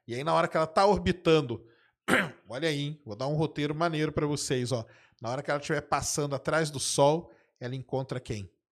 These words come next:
A irmã do Sol, que tá lá escondida. Hã? E aí?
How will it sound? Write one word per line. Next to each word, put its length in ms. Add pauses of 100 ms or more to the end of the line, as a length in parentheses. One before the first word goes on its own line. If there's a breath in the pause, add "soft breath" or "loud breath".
(140)
A 120
irmã 380
do 120
Sol, 520
que 60
tá 120
lá 120
escondida. 680 (460)
Hã? 280 (540)
E 100
aí? 300